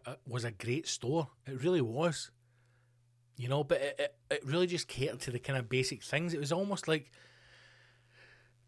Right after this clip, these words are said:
a corner sh-, it was like a W H Smith and a, an H M V kind of mashed in together. You know, you went there to buy, like,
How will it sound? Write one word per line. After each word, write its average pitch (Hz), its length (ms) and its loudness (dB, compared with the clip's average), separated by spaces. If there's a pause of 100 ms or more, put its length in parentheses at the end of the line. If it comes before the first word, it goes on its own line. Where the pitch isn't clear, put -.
(360)
a - 80 -4
corner 143 400 8
sh-, - 160 4
it 196 60 10
was 208 120 8
like 262 140 4
a 262 60 6
W 208 380 8
H - 160 4
Smith 143 420 2 (100)
and 143 320 6
a, 127 260 0
an 127 120 2
H 143 240 0
M 131 160 2
V 135 340 2 (240)
kind 135 180 0
of 131 60 2
mashed 135 320 4
in 143 80 2
together. 139 400 6 (120)
You 143 100 0
know, 175 80 4
you 175 160 4
went 190 160 6
there 180 120 4
to 151 100 2
buy, 143 280 6
like, 131 420 0